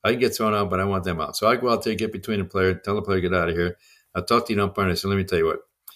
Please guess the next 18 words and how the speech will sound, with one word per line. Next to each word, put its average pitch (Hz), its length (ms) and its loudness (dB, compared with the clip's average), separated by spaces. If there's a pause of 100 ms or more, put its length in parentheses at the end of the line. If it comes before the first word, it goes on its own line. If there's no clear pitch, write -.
(500)
I 104 60 -4
think 131 240 -2
you 113 80 2
might 113 200 2
be 107 80 0
right, 110 260 2 (380)
but 90 120 0
I 92 40 0
have 107 140 -2
to 101 80 0
come 104 160 -4
out 92 160 2
here." - 160 -4
He, 98 120 -4
so 120 140 -4
he 120 80 4
understood 123 420 0
that. - 180 -6